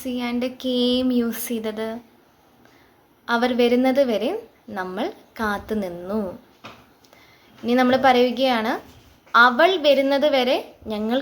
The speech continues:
കാത്തു നിന്നു." We waited until she came. ഞങ്ങൾ വൈകുന്നേരം വരെ കാത്തു നിന്നു. We waited until evening.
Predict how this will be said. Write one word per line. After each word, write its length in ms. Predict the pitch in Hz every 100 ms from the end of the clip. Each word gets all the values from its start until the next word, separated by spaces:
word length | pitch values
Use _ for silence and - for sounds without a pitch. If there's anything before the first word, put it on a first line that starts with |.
| -
കാത്തു 320 | 233 196 208 214
നിന്നു." 320 | 185 175 220 202 175 - _ _ _ _ _ _ _ _ - 196
We 160 | 254 277 311 269 208
waited 580 | 190 185 - - 359 480 - _ _ _ - 220
until 440 | 214 214 - 370 587 - - _ - -
she 260 | - 254 247 311 571 - _ _ _ _
came. 360 | 269 214 170 - - _ _ _ _ _ _ _ _ _ - - - -
ഞങ്ങൾ 240 | 269 285 320 285
വൈകുന്നേരം 800 | 262 269 285 320 339 359 381 381 294
വരെ 200 | 254 269 262
കാത്തു 320 | 202 - 214 196
നിന്നു. 320 | 180 214 240 185 - - 170 _ _ _ _ _ - 185
We 140 | 226 240 247 196
waited 640 | 190 185 190 - 277 392 453 - _ _ _ _ 247
until 560 | 254 254 254 - 330 370 508 - - _ _ 220 190
evening. 480 | 180 - 214 226